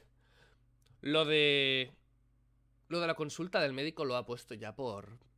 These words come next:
por a ver si cuela, de verdad. Yo creo que este tío se estaba descojonando mientras escribía esto. Me alucina,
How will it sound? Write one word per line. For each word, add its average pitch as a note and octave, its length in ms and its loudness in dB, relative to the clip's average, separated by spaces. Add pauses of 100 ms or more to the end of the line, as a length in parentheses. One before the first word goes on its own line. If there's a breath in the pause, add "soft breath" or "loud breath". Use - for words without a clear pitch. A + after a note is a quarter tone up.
por C3+ 140 -2
a B2+ 60 0
ver B2+ 100 -4
si - 160 -8
cuela, G2 260 -8
de G2 80 -8
verdad. A2 300 -6
Yo A2+ 140 -6
creo D#3 120 -2
que C3+ 80 -6
este - 160 -18
tío C3 220 -8
se - 100 -14
estaba B2 200 -10
descojonando A#2 440 -10
mientras A2 280 -12
escribía A2 380 -12
esto. - 300 -18 (720 soft breath)
Me B2+ 120 -8
alucina, B2+ 520 -4